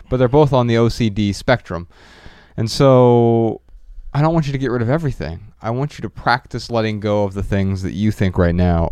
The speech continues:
are precious. Because if anything is too precious,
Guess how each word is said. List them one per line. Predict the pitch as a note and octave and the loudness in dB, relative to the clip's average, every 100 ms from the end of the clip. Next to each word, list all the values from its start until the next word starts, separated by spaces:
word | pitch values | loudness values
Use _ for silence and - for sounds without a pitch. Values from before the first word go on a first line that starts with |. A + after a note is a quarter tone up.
| - | -2
are | E2 E2 E2 E2 E2 - - - - - - - | 0 2 2 2 0 -4 -16 -20 -20 -20 -18 -12
precious. | - A#2 - E2 - - - - - - - - | 0 0 2 -2 -2 -8 -12 -20 -20 -20 -20 -14
Because | - G#2 | -4 -4
if | - G2 | 0 2
anything | B2 - B2 G#2+ | 2 2 0 0
is | F#2+ | -4
too | - - C#3+ | -4 2 2
precious, | C3+ - F#2+ - F2+ F2 - - | 2 2 0 0 -4 -4 -10 -20